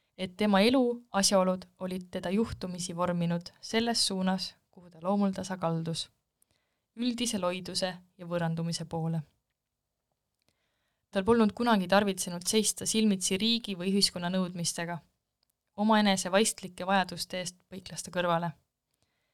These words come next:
Miski polnud teda kunagi tõmmanud ei sõprade ega armukeste poole. Olin ainus, kes oli talle mingil moel lähedane. Aga ehkki ta oli ala-, alati elanud kedagi teist teeseldes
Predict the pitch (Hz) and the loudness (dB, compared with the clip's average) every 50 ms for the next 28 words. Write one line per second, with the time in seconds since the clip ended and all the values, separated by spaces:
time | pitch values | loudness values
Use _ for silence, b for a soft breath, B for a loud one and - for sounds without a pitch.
0 | _ _ _ _ _ _ - 214 240 240 - - 240 208 233 220 220 208 196 - | _ _ _ _ _ _ -8 -4 -2 -2 -2 -2 0 2 4 6 6 4 2 0
1 | 190 180 180 175 196 202 196 190 185 180 180 196 196 196 196 180 175 170 165 165 | -4 -4 -4 0 2 4 4 4 2 0 2 2 4 4 4 4 4 2 -2 -4
2 | - - 180 151 - 240 240 240 - - 220 208 214 220 220 226 - - 180 180 | -4 -8 -6 -4 -2 -2 -4 -4 -4 -2 0 0 2 0 -2 -2 -6 -8 -4 0
3 | 180 185 190 190 185 185 - 180 160 - - 180 160 175 175 175 180 185 175 180 | 2 2 2 2 0 -2 -6 -10 -10 -10 -10 -8 -6 -4 -2 -2 -2 -4 -8 -12
4 | - _ _ _ _ _ _ _ _ _ _ _ _ _ _ _ _ - - 185 | -14 _ _ _ _ _ _ _ _ _ _ _ _ _ _ _ _ -4 0 2
5 | 190 190 202 214 220 208 185 180 - - - 185 - 190 175 175 - 180 180 180 | 4 6 6 6 6 6 4 2 0 -2 -2 -6 -6 -6 -6 -6 -6 -6 -2 0
6 | 190 202 220 214 196 180 175 180 190 180 180 180 202 208 196 175 175 170 170 170 | 4 6 6 6 4 2 0 0 0 0 0 0 -2 -2 -2 -2 -4 -2 -2 -2
7 | 170 - - _ _ _ _ _ _ _ _ _ _ _ _ _ _ _ _ _ | -2 -2 -6 _ _ _ _ _ _ _ _ _ _ _ _ _ _ _ _ _
8 | _ _ - 185 190 226 262 262 - - - 233 226 220 220 208 196 202 220 233 | _ _ -4 0 4 4 4 4 2 0 -2 2 4 4 4 4 6 6 6 6
9 | 220 208 - _ _ _ _ _ - - 226 240 240 226 233 - 214 208 220 208 | 6 4 0 _ _ _ _ _ -2 2 4 6 6 6 4 2 2 4 4 4
10 | 190 175 175 180 - _ _ _ _ _ _ - 202 202 190 180 175 175 214 233 | 4 2 0 -6 -12 _ _ _ _ _ _ -4 0 0 0 0 0 2 2 2
11 | 233 - - - - 233 247 240 226 196 180 170 180 180 180 - - | 2 2 0 2 6 6 6 6 4 2 0 0 -2 -2 -2 -4 -4